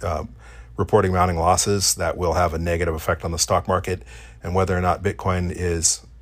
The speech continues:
continues to be correlated to the stock market or not remains to be seen. But if it is, and the market tanks,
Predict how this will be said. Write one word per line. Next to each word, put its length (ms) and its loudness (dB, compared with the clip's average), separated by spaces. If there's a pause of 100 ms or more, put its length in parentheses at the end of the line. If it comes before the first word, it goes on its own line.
(340)
continues 500 2
to 80 -6
be 100 -2
correlated 500 4
to 60 -6
the 80 -6
stock 300 2
market 240 2
or 60 -2
not 280 2 (500)
remains 340 2
to 80 -6
be 80 -4
seen. 460 4
But 180 2
if 140 -2
it 80 0
is, 360 6
and 260 -4
the 60 -2
market 360 2
tanks, 440 0